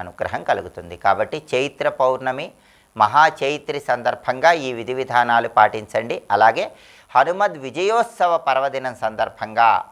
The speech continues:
ఆంజనేయుడికి సంబంధించిన ఏ శ్లోకాన్ని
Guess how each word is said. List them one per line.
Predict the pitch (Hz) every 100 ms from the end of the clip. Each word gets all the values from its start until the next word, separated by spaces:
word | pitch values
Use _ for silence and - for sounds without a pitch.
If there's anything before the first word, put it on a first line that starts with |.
| 107
ఆంజనేయుడికి | 135 147 151 151 143 139 127
సంబంధించిన | 123 120 120 117 123 117 110 120
ఏ | 131
శ్లోకాన్ని | - 117 127 143 143